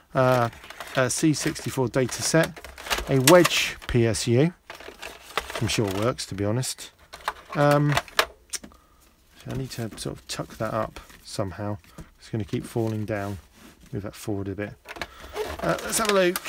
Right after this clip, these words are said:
in the back. So this is, uh, made in England. Commodore sixty-four, serial number four five zero nine zero six.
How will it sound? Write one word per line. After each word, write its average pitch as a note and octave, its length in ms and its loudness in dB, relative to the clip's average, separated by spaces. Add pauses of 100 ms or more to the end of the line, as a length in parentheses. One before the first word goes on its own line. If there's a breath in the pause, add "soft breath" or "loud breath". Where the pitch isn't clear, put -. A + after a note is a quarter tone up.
(320)
in D#3+ 180 4
the D#3 60 4
back. C#3+ 240 2 (260)
So E3 380 2
this E3 280 0
is, D#3 300 4
uh, D3 260 6
made D#3+ 280 4
in D3 80 2
England. D3 480 2 (460 loud breath)
Commodore D3 280 0
sixty-four, F3 640 0 (1300 loud breath)
serial D3 340 2
number C#3 240 2
four E3 320 2
five C#3+ 320 0
zero C3+ 300 0
nine C3 240 0
zero B2 220 -2
six. - 920 -4